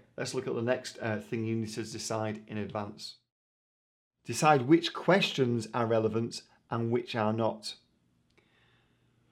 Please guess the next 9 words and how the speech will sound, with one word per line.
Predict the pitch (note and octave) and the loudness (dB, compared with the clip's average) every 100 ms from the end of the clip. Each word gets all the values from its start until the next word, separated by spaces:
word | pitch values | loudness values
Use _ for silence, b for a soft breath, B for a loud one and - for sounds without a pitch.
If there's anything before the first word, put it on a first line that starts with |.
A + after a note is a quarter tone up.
| _ - | _ -4
So | - | 2
again, | C3 F3 E3+ D3 | 6 8 8 6
some | - - F#3+ | 2 2 4
of | F#3 | 4
the | D#3+ | 6
levels | D3+ E3+ B2+ A#2 C3+ E3 E3 - _ - | 6 6 6 4 6 4 2 -8 _ -4
have | B2+ B2 A2+ | 2 2 2
multiple | B2+ D#3+ E3 E3 C#3 B2+ | 4 4 4 0 0 0
questions, | - B2+ - A#2+ A#2+ A2+ | 2 2 0 -2 -2 -4